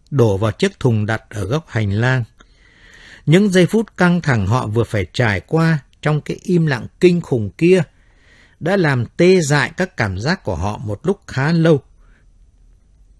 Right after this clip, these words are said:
Máu trong người Herfen dần dần trở lại, chạy đều hơn. Việc cảm thấy rằng ý nghĩ dễ sợ kinh khủng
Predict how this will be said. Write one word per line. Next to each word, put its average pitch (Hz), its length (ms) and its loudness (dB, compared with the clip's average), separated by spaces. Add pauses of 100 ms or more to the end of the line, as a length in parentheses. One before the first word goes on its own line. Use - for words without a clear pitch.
(2250)
Máu 127 400 4
trong 165 180 4
người 117 120 2
Herfen 147 520 2
dần 120 300 2
dần 110 300 0
trở 104 140 -4
lại, 113 300 -6 (140)
chạy 131 240 -4
đều 120 400 0
hơn. 147 320 0 (800)
Việc 143 220 2
cảm 107 200 -2
thấy 175 160 0
rằng 139 180 0
ý 165 200 0
nghĩ 196 320 2
dễ 156 240 0
sợ 120 300 -2 (120)
kinh 175 220 2
khủng 90 360 -4